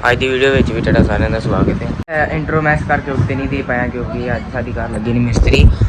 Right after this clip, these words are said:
ਤੇ ਨਾਲੇ ਅੱਜ ਪੇਰੈਂਟਸ ਮੀਟਿੰਗ ਹੀ ਹੈ ਮੇਰੀ। ਹੁਣ ਤਾਂ ਮੈਂ ਜਾਣਾ ਸੀ ਅੱਜ ਪਾਪਾ ਨਾਲ ਬਾਬੇ ਬਕਾਲੇ, ਪਰ ਮੈਂ ਜਾਇਆ ਨਹੀਂ ਗਿਆ ਕਿਉਂਕਿ ਮਿਸਤਰੀਆਂ ਦਾ ਕੰਮ, ਫਿਰ ਮਿਸਤਰੀਆਂ ਨੂੰ ਮਾੜਾ ਮਾੜਾ ਦੱਸਣਾ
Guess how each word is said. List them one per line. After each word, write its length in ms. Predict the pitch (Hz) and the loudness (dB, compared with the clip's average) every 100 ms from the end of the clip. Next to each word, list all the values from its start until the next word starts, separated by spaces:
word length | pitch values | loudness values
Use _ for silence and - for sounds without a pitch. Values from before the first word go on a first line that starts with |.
| - | 4
ਤੇ 320 | 127 120 117 117 | 4 2 2 2
ਨਾਲੇ 340 | 120 127 131 | 2 4 6
ਅੱਜ 140 | 123 127 | 4 0
ਪੇਰੈਂਟਸ 360 | 127 127 143 | 0 0 0
ਮੀਟਿੰਗ 280 | 147 147 143 | 2 4 4
ਹੀ 180 | 135 135 | 4 2
ਹੈ 100 | 143 | 2
ਮੇਰੀ। 340 | 139 131 131 127 - - - - - - - - - - - - | 4 4 4 0 -4 0 0 4 4 4 2 -2 -6 -10 -10 -4
ਹੁਣ 120 | 147 135 | -2 0
ਤਾਂ 100 | 131 | 0
ਮੈਂ 120 | 131 | -2
ਜਾਣਾ 280 | 127 123 127 | -2 -2 0
ਸੀ 120 | 127 | 0
ਅੱਜ 160 | 120 | 2
ਪਾਪਾ 340 | 120 110 - 117 | 2 2 -2 -2
ਨਾਲ 120 | 120 | -4
ਬਾਬੇ 240 | 117 110 | -6 -6
ਬਕਾਲੇ, 360 | 113 - 117 120 | -8 -4 -4 -4
ਪਰ 120 | 123 | -4
ਮੈਂ 160 | 120 - | -2 -2
ਜਾਇਆ 240 | - 101 | -2 -6
ਨਹੀਂ 120 | 104 | -10
ਗਿਆ 280 | 107 113 113 113 | -10 -8 -6 -6
ਕਿਉਂਕਿ 460 | 120 113 120 120 120 - - - 127 120 117 - - - - | -8 -8 -6 -4 -2 -4 -4 -4 -4 -2 -6 -8 -10 -8 -8
ਮਿਸਤਰੀਆਂ 520 | 123 - 123 127 127 | -10 -8 -8 -6 -6
ਦਾ 100 | 127 | -6
ਕੰਮ, 240 | 117 107 | -2 0
ਫਿਰ 240 | - - - | 0 -2 -6
ਮਿਸਤਰੀਆਂ 600 | 113 113 - 233 240 240 | -8 -10 -6 -4 -4 -6
ਨੂੰ 300 | 240 240 120 | -6 -6 -6
ਮਾੜਾ 160 | 220 | -6
ਮਾੜਾ 180 | 117 120 | -6 -6
ਦੱਸਣਾ 340 | 117 113 113 | -8 -8 -8